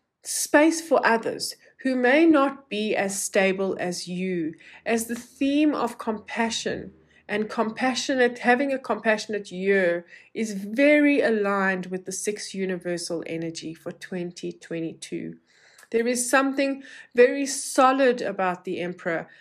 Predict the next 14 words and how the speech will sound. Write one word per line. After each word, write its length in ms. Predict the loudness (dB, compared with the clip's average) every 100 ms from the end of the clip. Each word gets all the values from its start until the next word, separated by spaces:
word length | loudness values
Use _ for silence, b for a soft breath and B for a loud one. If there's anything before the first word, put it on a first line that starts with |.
| b
but 300 | -4 -4 -4 _
also 680 | 6 8 8 4 -2 -2 0
there 220 | -2 -2
is 200 | -2 -4
something 540 | -4 -6 -4 -6 -8 -10 _
that 240 | -6 -4 0
just 360 | 0 2 -4
holds 680 | -12 -2 2 4 2 -2 -8 b b b _
compassion 640 | -6 -6 0 0 2 -2 -2
and 180 | -4
care 340 | -6 -2 -2 -2
with 200 | -4 -8
whatever 440 | -10 -8 -8 -6
needs 440 | -6 -6 -8 -12